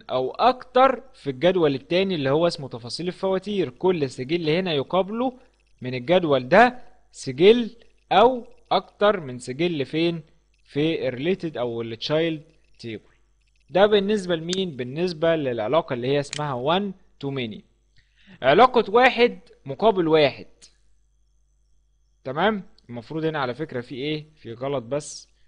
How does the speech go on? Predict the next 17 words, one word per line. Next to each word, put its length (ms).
آه، 520
في 100
الكتابة، 540
تمام؟ 340
المهم، 480
أحيانًا 400
تسمى 400
هذه 280
العلاقة، 540
آه، 300
هذه 260
العلاقة 680
علاقة 600
ارتباط 580
رأس 540
برأس، 640
تمام؟ 400